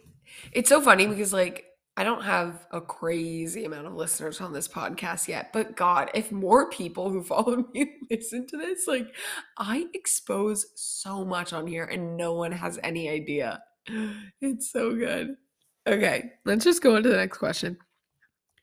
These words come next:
How important is religion? How will we celebrate ho-, religious holidays, if at all? If two people come from different religious backgrounds,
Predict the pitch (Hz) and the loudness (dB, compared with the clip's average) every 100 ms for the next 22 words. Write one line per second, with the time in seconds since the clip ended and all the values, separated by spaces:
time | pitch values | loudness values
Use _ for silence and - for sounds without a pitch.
0 | _ _ _ _ _ _ _ _ - - | _ _ _ _ _ _ _ _ -2 6
1 | 285 294 240 226 220 214 175 170 165 123 | 6 8 6 6 4 0 0 0 0 0
2 | - 185 190 220 _ _ - 214 247 269 | -2 -4 -6 -8 _ _ 4 8 8 8
3 | 262 240 - 185 185 190 180 180 180 - | 4 2 2 0 -2 -4 -6 -6 -8 -8
4 | - 185 180 180 180 - 160 160 180 185 | 0 2 4 2 -2 -2 -4 -6 -8 -4
5 | - - 170 - - 69 - - - - | -4 -4 -6 -6 -6 -6 -8 -14 -20 -20
6 | - - _ 220 - 294 320 415 415 - | -20 -20 _ -2 0 0 -2 0 -2 0
7 | 202 196 208 196 180 208 214 - 202 180 | -2 -4 -4 -2 -2 -2 -4 0 0 -2
8 | 185 - _ _ - 170 165 - 147 120 | -4 -6 _ _ -4 -2 -2 -2 -4 -4
9 | 185 | -4